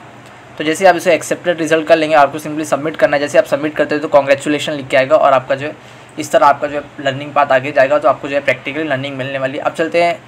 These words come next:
इसकी तरफ, जहाँ पर आपको जो है, ए, किस तरह जो आपको वो मिलने वाला है certificate। तो guys certificate अब मैं आपको शो करके बता देता हूँ, कुछ इस तरह का आपको जो है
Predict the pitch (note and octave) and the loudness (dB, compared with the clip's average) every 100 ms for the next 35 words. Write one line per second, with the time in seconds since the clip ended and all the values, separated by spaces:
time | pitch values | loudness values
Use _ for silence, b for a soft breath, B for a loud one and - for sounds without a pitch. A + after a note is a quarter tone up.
0 | B B - - - E3+ D#3+ D#3 D#3 D3 | B B -20 -16 -8 2 6 6 6 2
1 | C#3 D3+ C#3+ D3+ D3 D3 - C#3+ C3 B2+ | 4 4 2 0 -2 -2 -6 -6 -4 -6
2 | B2+ D3+ - D#3+ D#3 D3+ C#3 D#3 D3 C#3+ | -6 -2 4 6 6 4 4 -2 -4 -4
3 | C#3 C3+ C3 D3 D3+ C3 D3 D#3 D#3 B2 | -2 0 2 2 0 -4 -6 -10 -12 -6
4 | D3 D#3 - C3+ E3 E3+ E3 D#3+ - - | 2 4 4 0 -2 -6 -8 -10 -8 -2
5 | D3 D3 - D3+ C#3+ C#3+ D3 C#3 C3+ D3 | 0 0 -2 -6 -6 -2 2 4 4 0
6 | D3 - C3 - C#3 C3+ C#3 C#3 C#3 | -2 -6 -4 2 2 4 0 -2 -6